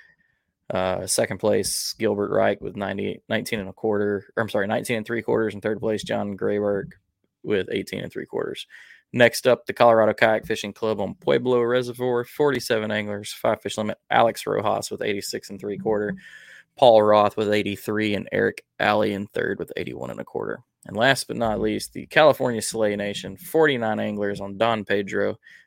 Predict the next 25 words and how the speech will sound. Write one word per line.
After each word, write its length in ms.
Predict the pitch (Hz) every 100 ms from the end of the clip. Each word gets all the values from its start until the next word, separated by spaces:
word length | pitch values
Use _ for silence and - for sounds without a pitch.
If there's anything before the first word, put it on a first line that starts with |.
| _
First 280 | - 127 -
place, 260 | 123 120 -
David 280 | 113 107 107
Morris 320 | 101 101 -
with 120 | 98
eighty-nine. 580 | 101 101 101 98 95 95
Second 380 | - 127 123 101
place, 260 | 101 90 -
Michael 360 | 104 101 107 95
Lavoie 300 | 98 95 95
with 120 | 95 113
eighty-seven 460 | 101 95 - 95
and 100 | 98
a 20 | -
half. 340 | 95 87 - -
And 140 | -
third 280 | - 107 95
place, 340 | 95 123 - - - _ _ -
Pang 280 | 110 104
In 200 | - - -
with 160 | - - -
eighty-six 600 | - - - - - -
and 100 | -
three 140 | - 69
quarters. 460 | - - - -